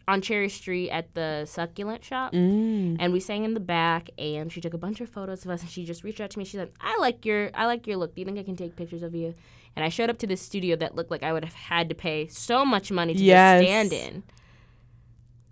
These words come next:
Speaker 1: Your last name isn't Moberg. Why did you let me say Emma Moberg ten times?
Speaker 2: You said Moberg?
Speaker 1: Yeah.
Speaker 2: Oh,
Speaker 1: What's your
Speaker 2: okay.
Speaker 1: last name? There's another
Speaker 2: Kerr.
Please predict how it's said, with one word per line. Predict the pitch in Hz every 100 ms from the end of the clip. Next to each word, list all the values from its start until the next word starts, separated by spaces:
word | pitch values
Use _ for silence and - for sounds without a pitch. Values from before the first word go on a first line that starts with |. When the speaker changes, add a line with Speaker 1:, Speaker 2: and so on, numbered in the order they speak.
| -
Speaker 1:
Your | 349 508
last | 427 311
name | 294 269
isn't | 240 214
Moberg. | 180 190 202 220
Why | 233 262
did | 311
you | 359
let | 320
me | 285
say | 294 294
Emma | 247 254
Moberg | 247 233 220 190
ten | - 170
times? | 170 139 - - -
Speaker 2:
You | 214
said | 262
Moberg? | 214 185 214 285 294 - -
Speaker 1:
Yeah. | 277 302 233 -
Speaker 2:
Oh, | 190 175 170
Speaker 1:
What's | 214 254
your | 330
Speaker 2:
okay. | 311
Speaker 1:
last | 311 -
name? | 311 240 165 180
There's | 214
another | 247 240 339
Speaker 2:
Kerr. | 427 311 185 196